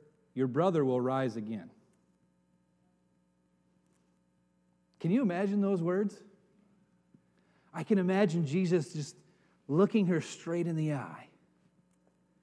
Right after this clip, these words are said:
seeing her pain. She probably has tears in her eyes. Face is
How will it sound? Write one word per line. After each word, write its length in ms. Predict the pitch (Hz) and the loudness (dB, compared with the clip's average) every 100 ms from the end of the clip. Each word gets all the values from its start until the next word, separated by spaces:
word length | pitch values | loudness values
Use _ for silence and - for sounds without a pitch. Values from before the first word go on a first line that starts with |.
| _ | _
seeing 420 | - - 208 240 226 | -18 -2 4 4 6
her 140 | 214 | 4
pain. 500 | 208 185 202 208 196 - - - _ | 2 -2 2 4 2 -2 -20 -20 _
She 120 | - | -20
probably 280 | - 190 202 | -6 2 4
has 120 | 185 | 2
tears 380 | - 185 196 185 | 0 2 2 2
in 60 | |
her 160 | 190 185 | 0 0
eyes. 580 | 180 185 185 170 - - _ _ _ _ _ _ _ _ _ - | 0 -2 -6 -8 -16 -20 _ _ _ _ _ _ _ _ _ -4
Face 360 | 175 196 196 170 | 4 6 6 -2
is 320 | 151 - | -4 -6